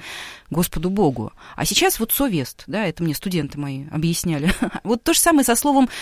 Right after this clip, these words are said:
а, «простить». Приставка была «ПР» и корень «СТ». То есть «про», да, «про» и «СТ». А, и вот, э, приставка «про», она означала, а, идти вперед, перед, да, или идти вперед, движение некое вперед,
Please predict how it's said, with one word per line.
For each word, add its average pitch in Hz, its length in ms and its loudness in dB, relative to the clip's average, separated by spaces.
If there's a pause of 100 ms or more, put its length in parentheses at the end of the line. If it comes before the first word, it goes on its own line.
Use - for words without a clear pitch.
(140)
а, 208 400 4
«простить». 240 600 2 (320)
Приставка 220 460 2
была 175 240 2
«ПР» 254 560 0 (140)
и 240 280 2 (120)
корень 233 440 2 (140)
«СТ». - 200 -2
То 139 200 -4 (320)
есть - 160 -4
«про», 170 360 4
да, 220 200 0
«про» 233 240 -2
и 180 300 -2
«СТ». - 280 -6 (420)
А, 170 280 4
и 214 80 4
вот, 233 220 2
э, 202 120 4
приставка 240 440 0
«про», 277 240 2
она 190 640 2 (100)
означала, 170 1040 0 (380)
а, 151 340 0 (640)
идти 220 320 2
вперед, 240 540 -2 (340)
перед, 233 480 2 (100)
да, 196 240 0
или 180 280 2
идти 175 180 -4
вперед, 220 280 -2
движение 175 480 2
некое 151 280 -2
вперед, 220 480 -2